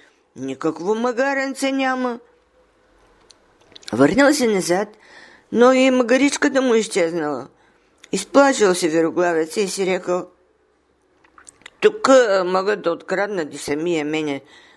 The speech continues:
Бягайте, крака, да бягаме.“ И хукнал. Стигнал до брега на реката. Спрял се малко, за да сръбне водица. Надясно от себе си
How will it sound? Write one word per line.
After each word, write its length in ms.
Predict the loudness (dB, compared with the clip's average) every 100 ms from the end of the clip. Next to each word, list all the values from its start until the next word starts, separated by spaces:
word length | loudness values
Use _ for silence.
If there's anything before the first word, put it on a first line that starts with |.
| _
Бягайте, 680 | -4 -2 0 -2 -4 -4 -4
крака, 400 | -4 -4 -4 -4
да 120 | -4
бягаме.“ 720 | -4 -4 -4 -4 -4 -4 -8 -16 _ _ _ _
И 120 | -2
хукнал. 600 | -2 -2 -4 -4 -6 -6 -12 _ _ _ _ _ _ _ _ _ _ -18 -12
Стигнал 500 | -4 0 2 2 0
до 140 | 0
брега 360 | 0 0 2 0
на 160 | 0
реката. 580 | -2 -2 -2 -2 -4 -10 -12 _ _ _ _ _ _ _ _ _ _ -20
Спрял 480 | -12 -10 -2 0 0
се 160 | 2 4
малко, 560 | 6 4 2 0 -2
за 160 | -2 -6
да 140 | -6
сръбне 400 | -6 -6 -6 -6
водица. 580 | -6 -8 -8 -10 -10 -16 -16 _ _ _ _ _ -6
Надясно 580 | -4 -2 -2 -2 -2 -2
от 100 | -2
себе 280 | -2 -2
си 300 | -4 -4 -6